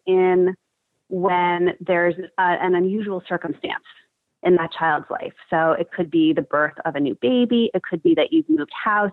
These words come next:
It could be starting school. It could be that, you know, a parent has had an illness or the child has had an illness.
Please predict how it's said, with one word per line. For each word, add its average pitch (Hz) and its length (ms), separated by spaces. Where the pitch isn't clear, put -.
It 170 80
could 165 180
be 147 180
starting - 260
school. 180 480
It 180 120
could 175 300
be 165 360
that, 147 360
you 170 100
know, 147 100
a - 80
parent 175 200
has 180 160
had 147 180
an - 200
illness 226 420
or 156 360
the - 80
child 185 240
has 208 100
had 196 160
an 190 160
illness. 180 340